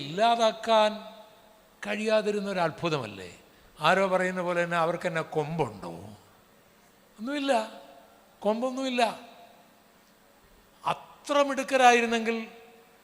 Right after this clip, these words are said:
അവരുടെ കാൽച്ചുവട്ടിൽ പിടിച്ചുകൊണ്ട് പോയ ആൾക്കാരെ അവർക്ക് ഇതുവരെയും കൊണ്ടുവരാൻ കഴിഞ്ഞില്ലല്ലോ. ഇനി അതവരുടെ തന്ത്രമാണോ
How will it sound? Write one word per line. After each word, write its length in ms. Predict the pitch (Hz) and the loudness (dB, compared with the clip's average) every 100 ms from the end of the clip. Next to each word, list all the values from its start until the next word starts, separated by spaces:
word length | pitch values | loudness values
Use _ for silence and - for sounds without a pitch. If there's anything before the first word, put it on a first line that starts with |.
| _ _ - 185 | _ _ 0 2
അവരുടെ 280 | 220 233 220 - - - | 2 0 -2 -6 -18 -2
കാൽച്ചുവട്ടിൽ 760 | 202 196 226 254 - 262 247 254 202 | 2 4 2 0 0 0 -2 -6 -4
പിടിച്ചുകൊണ്ട് 420 | 214 214 226 214 | -4 -2 -2 0
പോയ 140 | 214 214 196 | 2 4 4
ആൾക്കാരെ 500 | 190 190 208 190 190 175 - - - | 4 4 6 8 8 6 -2 -14 -4
അവർക്ക് 220 | 196 185 196 | 0 0 2
ഇതുവരെയും 260 | 196 196 190 | 2 2 2
കൊണ്ടുവരാൻ 300 | 185 180 180 | 2 4 4
കഴിഞ്ഞില്ലല്ലോ. 500 | 170 156 147 139 131 120 - - - - _ _ _ _ _ _ _ _ _ _ _ _ _ _ _ _ - | 2 0 -2 -2 -4 -10 -16 -20 -20 -20 _ _ _ _ _ _ _ _ _ _ _ _ _ _ _ _ -4
ഇനി 100 | 151 | -2
അതവരുടെ 300 | 147 160 151 156 | 2 0 0 0
തന്ത്രമാണോ 480 | 151 147 185 185 185 | 0 2 2 2 0